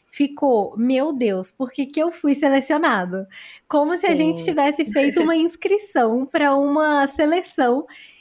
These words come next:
Speaker 1: e tivesse certeza que a gente não seria selecionado, que o nosso trabalho não é tão bom assim. E eu fiquei me
Speaker 2: Isso.
Speaker 1: perguntando, assim, por que que a gente não, às vezes, até no momento que a gente tem esse reconhecimento profissional,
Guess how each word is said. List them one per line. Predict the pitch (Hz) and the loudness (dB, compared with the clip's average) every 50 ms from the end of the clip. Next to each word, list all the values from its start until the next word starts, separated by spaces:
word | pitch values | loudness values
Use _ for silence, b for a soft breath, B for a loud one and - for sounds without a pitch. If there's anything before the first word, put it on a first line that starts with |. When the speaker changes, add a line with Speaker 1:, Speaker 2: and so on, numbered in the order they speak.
| B - | B -2
Speaker 1:
e | 330 370 | -2 -2
tivesse | 359 - 403 359 349 349 359 | -2 -2 0 0 0 0 0
certeza | - 403 381 - - 359 320 311 285 | -2 -2 -2 -2 0 0 2 2 0
que | 294 - | 2 2
a | 302 | 4
gente | 294 294 269 285 311 | 4 4 4 2 2
não | 262 247 | 2 2
seria | 240 - 285 247 240 233 240 254 254 240 247 | 2 2 2 2 2 2 2 2 0 0 -2
selecionado, | - 294 254 240 240 240 277 262 269 262 220 214 214 220 233 | -2 0 2 2 2 2 2 0 2 2 2 0 0 -2 0
que | 262 | 0
o | 247 | 2
nosso | 240 233 240 240 - - - | 2 2 2 0 -2 -6 -2
trabalho | 269 254 240 214 226 226 233 240 | 0 0 0 2 0 0 2 2
não | 240 240 240 240 240 | 2 2 2 4 2
é | 240 | 2
tão | 240 247 269 262 254 | 2 0 0 0 2
bom | 233 226 220 220 | 2 2 2 2
assim. | 240 262 285 - - 269 233 226 233 240 B B B B B B B | 0 -2 -4 -4 -4 -4 -2 -2 -4 -8 B B B B B B B
E | 349 | 0
eu | 403 466 | 0 0
fiquei | - - 359 | 0 -2 0
me | 294 269 | 0 2
Speaker 2:
Isso. | 285 | 0
Speaker 1:
perguntando, | 269 240 233 233 220 220 220 233 220 214 214 214 214 | 0 0 0 0 -2 0 0 0 0 0 0 -2 -4
assim, | 214 214 - 226 208 196 190 190 B B B B B _ - | -4 -6 -6 -6 -6 -6 -6 -10 B B B B B _ -2
por | 359 349 - - | -2 -2 -4 -10
que | _ - 349 320 262 214 185 180 196 _ | _ -2 0 2 2 2 0 -2 -6 _
que | - - | -2 0
a | 233 220 | 0 0
gente | 220 226 226 220 226 226 - - - 240 233 226 226 220 214 b b b b b b b 220 | 2 0 0 0 -2 -4 -6 -8 -6 -4 -2 -2 -2 -2 -4 b b b b b b b -2
não, | 233 247 262 269 277 311 349 359 339 269 - | 0 2 2 2 2 0 0 0 -2 -2 -2
às | 185 226 247 233 214 233 | -2 -2 -2 -2 0 0
vezes, | 262 269 277 269 | 0 0 2 0
até | 262 262 302 320 | -2 -2 -2 -2
no | 359 381 | 0 0
momento | 359 320 285 262 262 262 262 | 0 2 2 2 0 0 -2
que | - 277 | -2 -2
a | 254 | 0
gente | 240 240 247 254 247 - 269 | 0 0 -2 -4 -4 -6 -8
tem | 247 - 254 269 302 | -6 -4 -2 -2 -2
esse | 330 320 - 294 | -2 -4 -2 0
reconhecimento | 269 262 269 - 262 240 233 233 240 240 240 - 226 220 214 214 233 277 294 294 285 | 0 0 0 0 0 0 2 0 0 -2 -2 -4 -4 -4 -2 0 0 -2 -2 -2 -6
profissional, | - - 214 208 208 - - - 202 196 196 196 202 220 254 240 202 190 | -6 -4 -6 -6 -6 -8 -8 -6 -6 -4 -2 -2 0 0 0 0 -2 -4